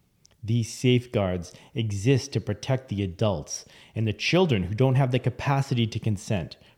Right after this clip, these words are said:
Prisoners, the disabled, the poor, right back to the most vulnerable people in our society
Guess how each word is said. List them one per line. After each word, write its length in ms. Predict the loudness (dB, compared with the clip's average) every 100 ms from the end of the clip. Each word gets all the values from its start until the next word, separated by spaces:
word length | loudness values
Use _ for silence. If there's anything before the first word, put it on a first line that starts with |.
| -6
Prisoners, 640 | 0 2 4 2 0 -2
the 120 | 0
disabled, 580 | 0 2 2 4 2 0
the 60 | -2
poor, 460 | 2 2 2 0 -2
right 260 | 2 2 4
back 280 | 2 2 0
to 80 |
the 80 | -2
most 320 | 0 -2 -4
vulnerable 400 | 0 2 2 0
people 440 | -2 -2 0 0 0
in 80 | -2
our 80 |
society 800 | -4 -6 -4 -2 0 0 0 -4